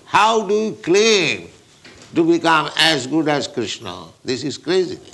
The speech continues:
Uh, animalism. So Krishna's order must be final. If he says, then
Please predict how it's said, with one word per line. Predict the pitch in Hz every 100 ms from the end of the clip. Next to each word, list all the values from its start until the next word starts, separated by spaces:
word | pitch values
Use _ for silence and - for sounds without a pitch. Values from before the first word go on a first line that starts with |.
| - - - - - - _ _ _ _ _ _
Uh, | 90 80 78 _ _ - _ _ _ _ _ - _ _ _
animalism. | 143 185 202 208 180 127 110 - - _ _ _ - - - - _ _ _ _ _ _ _ _ _ _ - - - - -
So | 160
Krishna's | - 175 - 214 247 233 - 147
order | 143 131 120 110 143 - - _ _
must | 123 147 - -
be | 117 98 90 78 - _ _ _ -
final. | 147 139 107 82 - - _ _ _ _ -
If | 143 131
he | 170
says, | - 135 127 113 127 - _ _ _ _
then | 127